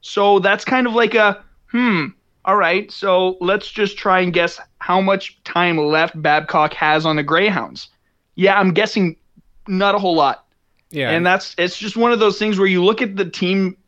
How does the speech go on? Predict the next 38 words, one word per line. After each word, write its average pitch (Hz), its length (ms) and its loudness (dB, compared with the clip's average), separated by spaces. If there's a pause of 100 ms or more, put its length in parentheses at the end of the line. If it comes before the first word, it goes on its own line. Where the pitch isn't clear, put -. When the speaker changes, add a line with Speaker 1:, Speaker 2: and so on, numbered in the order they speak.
Speaker 1:
and 151 140 -2
how 170 260 0
it's 175 140 -4
constructed. 156 640 -4
Yeah, 156 240 2
sure, 165 240 -2
it 160 80 -2
needs 160 220 -2
more 151 200 0
grit. 151 380 0
I 156 220 2
think, 165 400 -6 (120)
I 147 180 -2
think 208 200 -2
it 214 60 -2
needs 196 240 -2
more 170 180 2
grit, 160 300 0 (380)
but 180 380 -2
the 170 160 -4
core 226 540 2
of 185 180 2
the 170 80 0
team 196 460 -2 (540)
is 160 160 -2
based 160 420 -2
on 165 180 0
skill. 160 580 -2 (480)
And 180 320 -2 (680)
looking 196 380 0
at 202 220 0
a 165 80 -2
team 190 240 0
like 160 240 0
Boston, 202 640 0 (640)
their 160 140 0
top 233 420 -2
line 175 380 0